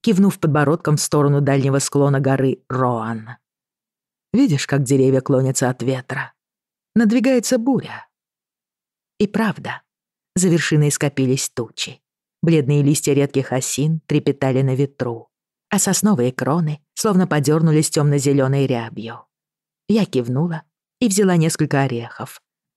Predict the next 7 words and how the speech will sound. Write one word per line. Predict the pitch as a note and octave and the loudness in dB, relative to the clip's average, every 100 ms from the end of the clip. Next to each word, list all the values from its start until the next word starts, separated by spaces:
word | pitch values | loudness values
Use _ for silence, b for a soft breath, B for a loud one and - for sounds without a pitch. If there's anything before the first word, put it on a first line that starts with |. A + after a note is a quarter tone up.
| _ | _
раскрошила | A3+ - D#3 - D3+ C#3+ | -4 -2 -4 -2 0 0
пальцами | - C3+ B2+ C3 C3 | 0 -2 -2 -4 -4
скорлупу. | - C3 C3 C3 - A2+ A#2 - _ _ _ _ _ _ _ _ _ _ | -4 -4 -4 -4 -10 -12 -14 -20 _ _ _ _ _ _ _ _ _ _
"Фрэнк", | - E3+ D#3 C3 - - _ _ _ _ _ _ _ _ _ _ E3+ | -2 0 0 -4 -10 -16 _ _ _ _ _ _ _ _ _ _ 0
выпалил | D#3 C#3+ C3 C3 | 0 2 0 0
вдруг | B2 C3+ C#3 | 0 -2 0
Джейми. | C#3 B2 C3 C3+ | -4 -6 -8 -12